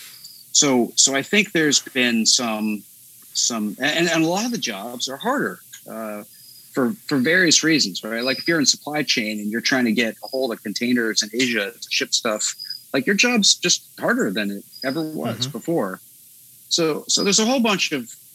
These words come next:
Speaker 1: reasons, uh, structural reasons, structural
Speaker 2: Mm-hmm.
Speaker 1: reasons that
Speaker 2: Mm-hmm.
Speaker 1: will, will stick around for a while. Why,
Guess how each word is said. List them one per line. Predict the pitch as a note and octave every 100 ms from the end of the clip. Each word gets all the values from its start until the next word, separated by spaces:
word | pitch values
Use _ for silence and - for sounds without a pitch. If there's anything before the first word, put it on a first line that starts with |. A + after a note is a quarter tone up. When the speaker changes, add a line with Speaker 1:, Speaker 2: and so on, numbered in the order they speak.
| C3+
Speaker 1:
reasons, | D3+ D3+ B2 A2+ A2 - - - - - -
uh, | -
structural | - A3+ B3 A#3 D#3+ A#2+
reasons, | G2 F#2 -
structural | - - A3+ - G#3+ F#3+
Speaker 2:
Mm-hmm. |
Speaker 1:
reasons | E3+ E3+ D#3+ D#3 C#3+
that | C3
Speaker 2:
Mm-hmm. | A#2+ B2+
Speaker 1:
will, | B2+ A#2+ -
will | A#2 B2
stick | - D#3 D3+
around | C3 C#3 C#3+
for | A#2
a | G#2+
while. | A2 G#2 G#2 G#2 - - - - - -
Why, | A#2+ A#2 A2+ A2+ A2+